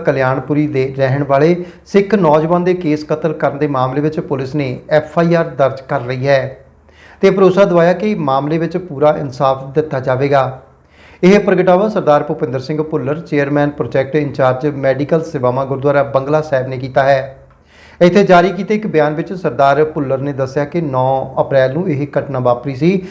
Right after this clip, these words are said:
ਜਦੋਂ ਕਲਿਆਣਪੁਰੀ ਦੇ ਰਹਿਣ ਵਾਲੇ ਰਾਜੂ ਸਿੰਘ 'ਤੇ ਕੇਸ ਕਤਲ ਕਰ ਦਿੱਤੇ ਗਏ ਸਨ। ਉਨ੍ਹਾਂ ਕਿਹਾ ਕਿ ਦਿੱਲੀ ਗੁਰਦੁਆਰਾ ਕਮੇਟੀ ਦੇ ਪ੍ਰਧਾਨ ਸਰਦਾਰ ਹਰਮੀਤ ਸਿੰਘ ਕਾਲਕਾ, ਜਨਰਲ ਸਕੱਤਰ ਸਰਦਾਰ ਜਗਦੀਪ ਸਿੰਘ ਕਾਲੋਂ ਤੇ ਦਿੱਲੀ ਦੇ ਕੈਬਨਿਟ ਮੰਤਰੀ ਸਰਦਾਰ ਮਨਜਿੰਦਰ ਸਿੰਘ ਸਿਰਸਾ ਦੇ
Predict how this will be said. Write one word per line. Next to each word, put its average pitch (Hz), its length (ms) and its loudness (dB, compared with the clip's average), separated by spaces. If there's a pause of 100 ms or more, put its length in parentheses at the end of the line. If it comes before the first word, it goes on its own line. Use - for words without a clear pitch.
(180)
ਜਦੋਂ 180 300 6
ਕਲਿਆਣਪੁਰੀ 175 560 2
ਦੇ 185 140 0
ਰਹਿਣ 151 240 -2
ਵਾਲੇ 160 240 0
ਰਾਜੂ 131 280 -2
ਸਿੰਘ 156 220 -8
'ਤੇ 143 240 -6 (140)
ਕੇਸ 160 380 0 (100)
ਕਤਲ 147 360 -4
ਕਰ 147 220 2
ਦਿੱਤੇ 131 300 -4
ਗਏ 135 180 -2
ਸਨ। 143 280 -2 (920)
ਉਨ੍ਹਾਂ 196 180 6
ਕਿਹਾ 202 140 6
ਕਿ 220 120 4
ਦਿੱਲੀ 170 280 2
ਗੁਰਦੁਆਰਾ 156 420 2 (100)
ਕਮੇਟੀ 135 360 -4
ਦੇ 156 100 -2
ਪ੍ਰਧਾਨ 147 400 -2
ਸਰਦਾਰ 135 360 0
ਹਰਮੀਤ 135 340 -6
ਸਿੰਘ 143 140 -8
ਕਾਲਕਾ, 135 360 0
ਜਨਰਲ 135 280 -6
ਸਕੱਤਰ 135 300 -4
ਸਰਦਾਰ 127 420 0
ਜਗਦੀਪ 131 380 -6
ਸਿੰਘ 143 260 -10
ਕਾਲੋਂ 160 320 2 (300)
ਤੇ 208 120 6
ਦਿੱਲੀ 170 280 2
ਦੇ 208 140 4
ਕੈਬਨਿਟ 180 480 2
ਮੰਤਰੀ 143 380 -2
ਸਰਦਾਰ 139 420 -2
ਮਨਜਿੰਦਰ 143 420 -4
ਸਿੰਘ 143 240 -10
ਸਿਰਸਾ 143 400 -4
ਦੇ 131 260 -4